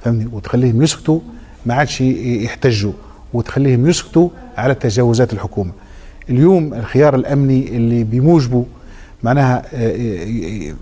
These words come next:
معناها تروع النساء والأطفال وضرب الكبار والصغار ويموتوا الناس في مراكز التعذيب مثل ما حصل في، في، آه، في السجومي وتغتصب فيه النساء من الشرطة،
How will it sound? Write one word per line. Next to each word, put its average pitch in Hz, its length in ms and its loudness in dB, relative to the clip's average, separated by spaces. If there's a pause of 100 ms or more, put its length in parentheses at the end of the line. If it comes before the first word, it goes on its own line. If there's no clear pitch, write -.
(160)
معناها 120 220 0
تروع 139 480 2
النساء 123 640 0
والأطفال 123 800 2 (260)
وضرب 110 540 -2
الكبار 127 440 0
والصغار 127 560 0 (560)
ويموتوا 170 560 4
الناس 151 340 2
في 127 100 0
مراكز 127 380 4
التعذيب 117 600 2
مثل 104 220 -4
ما 120 100 0
حصل 131 460 0 (520)
في، 117 320 2
في، 110 420 0
آه، 73 360 -12 (100)
في 117 220 0
السجومي 131 760 2 (580)
وتغتصب 165 680 2
فيه 156 300 4
النساء 135 800 2 (300)
من 147 160 6
الشرطة، 208 580 2